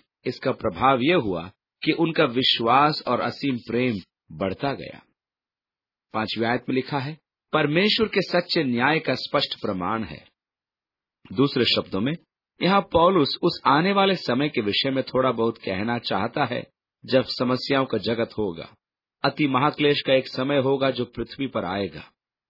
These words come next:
मेरा विश्वास है कि वह अधिक दूर नहीं है। हम महाक्लेश के समय का विस्तृत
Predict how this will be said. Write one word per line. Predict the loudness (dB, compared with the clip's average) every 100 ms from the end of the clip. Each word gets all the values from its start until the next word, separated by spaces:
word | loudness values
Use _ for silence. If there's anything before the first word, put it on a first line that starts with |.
| _
मेरा | 0 2 2
विश्वास | 0 -2 0 0 0 -2
है |
कि | -2 -2
वह | -2
अधिक | -4 -6 -6 -6
दूर | -4 -4 -4
नहीं | -6 -6 -6
है। | -12 _ _ _ _ _ -2
हम | 0
महाक्लेश | 2 2 0 2 2 2 2
के |
समय | -2 0 0 2
का | 0
विस्तृत | 0 -4 -4 -4